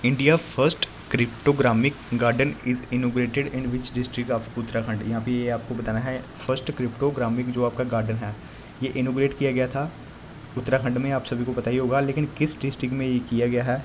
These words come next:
ये आपको बताना है। तो दोस्तों इसका जो सही answer रहेगा वो आपका देहरादून, यानी कि बी part इसका सही answer रहेगा।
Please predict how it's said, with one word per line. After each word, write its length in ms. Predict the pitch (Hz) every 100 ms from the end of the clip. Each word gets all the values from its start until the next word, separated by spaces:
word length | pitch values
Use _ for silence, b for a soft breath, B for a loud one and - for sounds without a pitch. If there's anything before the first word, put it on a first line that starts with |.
| 117
ये 120 | 117
आपको 240 | 117 -
बताना 300 | 117 113 113
है। 240 | 113 131 139
तो 100 | -
दोस्तों 300 | 120 123 131
इसका 160 | 127 131
जो 120 | 123 123 - -
सही 260 | - 127
answer 260 | 123 113 117
रहेगा 200 | 117 127
वो 160 | 135
आपका 180 | 120 - 117 - - - - -
देहरादून, 640 | 120 120 117 113 120 135 190 - - 113
यानी 120 | 110
कि 60 |
बी 180 | 135 120
part 180 | 113 113
इसका 220 | 110 143
सही 220 | 160 120
answer 220 | 107 101 104
रहेगा। 360 | 104 101 101